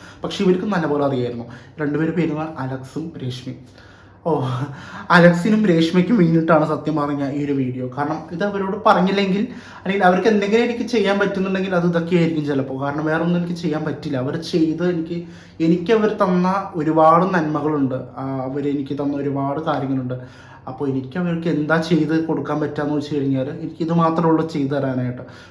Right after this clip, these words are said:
So, അലക്സ് and രേഷ്മ, നിങ്ങൾക്കുള്ളതാണ് ഈ വീഡിയോ. ഇതൊരു tr-, നിങ്ങൾക്കുള്ള എൻ്റെ ഒരു നന്ദി പ്രകടനമായിട്ട് കണ്ടാൽ മതി. കാരണം, ആ, അലക്സും രേഷ്മ എന്ന് പറയുന്ന ആ രണ്ട്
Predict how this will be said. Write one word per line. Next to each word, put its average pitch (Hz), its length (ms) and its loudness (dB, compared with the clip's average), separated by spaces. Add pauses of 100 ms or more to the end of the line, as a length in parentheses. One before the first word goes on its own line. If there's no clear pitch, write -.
(140)
So, - 40 0 (100)
അലക്സ് 165 320 2
and 175 200 4
രേഷ്മ, 127 440 -2
നിങ്ങൾക്കുള്ളതാണ് 160 720 4
ഈ 170 80 8 (100)
വീഡിയോ. 151 420 2 (320)
ഇതൊരു 202 240 8 (160)
tr-, 208 140 -4 (200)
നിങ്ങൾക്കുള്ള 180 500 6
എൻ്റെ 196 120 0
ഒരു 196 300 2
നന്ദി 165 260 2
പ്രകടനമായിട്ട് 175 640 4
കണ്ടാൽ 147 260 2
മതി. 131 280 0
കാരണം, 156 280 2 (1040)
ആ, 139 360 -6
അലക്സും 156 480 -6
രേഷ്മ 165 360 -2
എന്ന് 165 140 2
പറയുന്ന 147 460 -2 (320)
ആ 147 160 -2
രണ്ട് 147 480 2